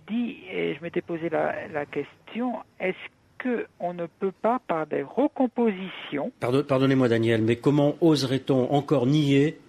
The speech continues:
Speaker 2: en deux mille six, que les chambres à gaz n'ont pas existé ?
Speaker 1: Je dis, je, je suis, je suis de votre avis, je trouve cela honteux.
Speaker 2: Alors,
Speaker 1: Je
Speaker 2: n'en
Speaker 1: suis
Speaker 2: parlons, n'en parlons pas. C'est
Speaker 1: Oui.
Speaker 2: prêter, prêter le flanc à,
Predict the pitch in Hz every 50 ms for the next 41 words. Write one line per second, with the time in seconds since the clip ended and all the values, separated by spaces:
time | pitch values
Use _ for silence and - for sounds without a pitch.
0 | - - - 120 131 120 135 131 127 127 120 - - 143 143 - - - - -
1 | - - - 131 120 117 - - 131 117 107 113 107 120 120 107 113 110 - 110
2 | 95 104 101 92 95 95 - - - 90 85 - 185 190 - 196 214 180 202 208
3 | 208 190 160 196 202 196 190 180 165 185 185 165 - - 190 175 175 180 190 180
4 | - - 196 175 156 185 175 170 180 175 - - 170 160 156 175 233 254 226 -
5 | - 180 - - 185 175 165 165 202 - 190 170 165 - - - 170 196 277 -
6 | - - - - - - - 120 123 123 143 143 139 139 143 135 135 143 170 -
7 | 143 156 151 151 143 139 135 135 127 - 120 113 113 104 - - - - 202 -
8 | 135 131 - 139 139 127 117 110 110 120 131 127 143 127 127 120 - - 147 135
9 | 131 120 110 107